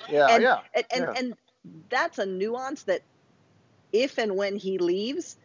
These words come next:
Speaker 2: isn't gonna matter <laughs> because it's a,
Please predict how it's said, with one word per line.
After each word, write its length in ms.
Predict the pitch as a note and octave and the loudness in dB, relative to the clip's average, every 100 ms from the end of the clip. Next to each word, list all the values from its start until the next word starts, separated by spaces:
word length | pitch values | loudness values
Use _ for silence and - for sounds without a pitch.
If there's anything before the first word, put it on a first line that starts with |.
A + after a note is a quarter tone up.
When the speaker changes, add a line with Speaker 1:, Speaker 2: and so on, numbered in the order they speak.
| _ _ _ | _ _ _
Speaker 2:
isn't 240 | C#4+ D4 C4 | 0 2 4
gonna 180 | A3 F#3+ | 4 4
matter 420 | A3 F#3 F2+ - - C5+ C#5+ | 2 0 -4 -10 -6 -2 -2
<laughs> 320 | C5+ A#4 A4 | -2 0 2
because 560 | D4 - - D4 A#3+ G#3+ | 4 2 0 2 2 2
it's 240 | A3 G3+ | 2 2
a, 120 | G#3+ | 0